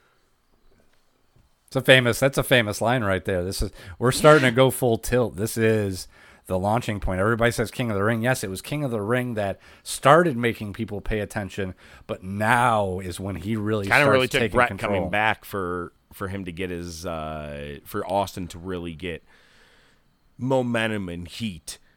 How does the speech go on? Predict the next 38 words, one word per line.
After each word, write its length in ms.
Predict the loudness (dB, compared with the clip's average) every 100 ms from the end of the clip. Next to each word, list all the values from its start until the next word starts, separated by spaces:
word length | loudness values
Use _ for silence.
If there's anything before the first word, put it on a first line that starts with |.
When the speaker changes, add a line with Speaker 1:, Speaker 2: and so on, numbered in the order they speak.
| -10
Speaker 1:
Yep. 140 | -2
Speaker 2:
Because 280 | 4 4 4
for 140 | 0 0
any 300 | 0 -2 -6
who, 400 | -8 -6 -4 -6 -6
anybody 340 | -2 -2 -2
who's 180 | -4 -4
a 260 | -4 -6 -10
loving 640 | -12 0 2 2 -2 -4 -10 -16 _ _
Bret 260 | -8 -6 0
Hart 260 | 0 0
fan, 380 | -6 -6 -4 -4
you're 120 | -4
like, 200 | -4 -6 -10
"Ah, 340 | -16 -14 -16 -20 -14
dude, 200 | -10 -10
I 40 |
mean, 180 | -10 -10
like, 220 | -12 -14
the, 140 | -16 -14
I 120 | -12
wanna 280 | -10 -6 -6
cheer 240 | -6 -8 -6
you, 140 | -8
Steve, 340 | -10 -10 -10
but, 140 | -10 -12 _ -18
I 40 |
mean, 140 | -14 -10
Bret's 260 | -8 -10
my 100 | -12
boy. 260 | -10 -8 -8
Let's 180 | -10 -10
not 140 | -10
talk 240 | -6 -6 -6
about 220 | -12 -14
him 80 | -14
like 180 | -16 -12
that." 320 | -12 -12 -16